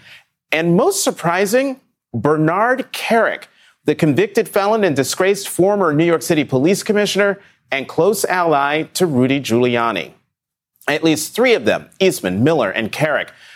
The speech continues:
participated in those war room meetings at the Willard Hotel ahead of the January sixth insurrection.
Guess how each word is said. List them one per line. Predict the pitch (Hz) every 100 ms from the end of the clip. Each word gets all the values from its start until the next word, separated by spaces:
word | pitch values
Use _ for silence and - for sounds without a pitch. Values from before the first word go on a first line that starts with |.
| -
participated | - 139 185 196 170 156 156 160
in | 139 127
those | 131 120
war | 107 104 147 180
room | 139 131 117
meetings | 110 104 120 131
at | 127
the | 131
Willard | 120 143 135
Hotel | 117 123 - 151 143 139
ahead | - 131 123 170 143 147
of |
the | 139
January | - 131 143 135 131 135
sixth | - 131 -
insurrection. | 113 110 143 135 151 - 98